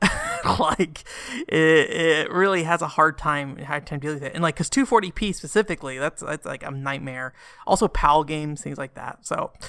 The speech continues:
so yeah, I'm hoping, um,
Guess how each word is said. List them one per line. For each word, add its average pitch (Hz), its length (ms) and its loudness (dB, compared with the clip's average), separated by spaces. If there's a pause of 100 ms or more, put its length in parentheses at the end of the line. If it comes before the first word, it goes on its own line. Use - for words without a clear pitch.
(640)
so 220 240 6
yeah, 156 380 2 (100)
I'm 190 120 2
hoping, 214 600 4 (420)
um, 165 760 6